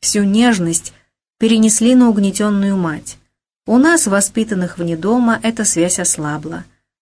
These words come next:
Мы были на руках французской гувернантки, поздно узнали, что мать наша не она, а загнанная крестьянка. Мы знали, что её счастье впереди, что под её сердцем наш меньшой брат, которому мы без чечевицы уступим старшинство.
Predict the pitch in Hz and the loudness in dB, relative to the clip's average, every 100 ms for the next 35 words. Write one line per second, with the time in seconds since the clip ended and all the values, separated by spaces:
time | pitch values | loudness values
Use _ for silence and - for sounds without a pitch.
0 | _ _ 240 302 277 277 254 247 254 262 | _ _ 2 4 4 4 4 4 2 -2
1 | - 208 196 233 226 - 185 180 175 180 | 0 -2 0 0 0 -2 -2 0 0 0
2 | 233 226 - - 214 - _ _ - 262 | 0 0 -4 -4 -4 -4 _ _ 0 2
3 | 247 214 202 190 202 208 190 - 185 180 | 4 2 0 0 0 0 -2 -4 -4 -4
4 | 170 175 165 - 160 160 156 156 180 214 | -4 -6 -4 -4 -6 -6 -6 -6 -4 -2
5 | 185 156 156 151 156 156 151 170 - - | -2 -4 -6 -6 -8 -8 -10 -10 -12 -6
6 | 160 202 196 - 180 180 _ _ _ _ | -2 -2 -2 -4 -6 -6 _ _ _ _
7 | - 240 240 269 285 262 - 247 240 247 | 0 2 4 4 4 2 2 2 4 2
8 | - 247 240 - 220 - 214 214 190 226 | 2 0 0 0 -2 -2 -2 0 0 0
9 | 226 - 165 160 165 180 208 - 247 269 | 0 0 -6 -4 -4 -2 -2 0 2 2
10 | 262 - 240 226 208 240 - 214 214 - | 0 -2 0 2 2 0 0 -2 -2 -2
11 | 202 202 165 170 175 165 - _ _ _ | -4 -2 -2 0 0 -4 -10 _ _ _
12 | _ - 190 190 202 190 185 185 240 214 | _ -6 -2 0 0 2 0 2 2 2
13 | 208 - 185 - 165 180 247 254 - 220 | 0 -2 -4 -2 -2 0 -2 -2 -4 -2
14 | 175 156 - 165 175 165 - 151 - 160 | -4 -6 -6 -6 -6 -6 -6 -8 -8 -6
15 | 151 - 151 - | -8 -10 -16 -18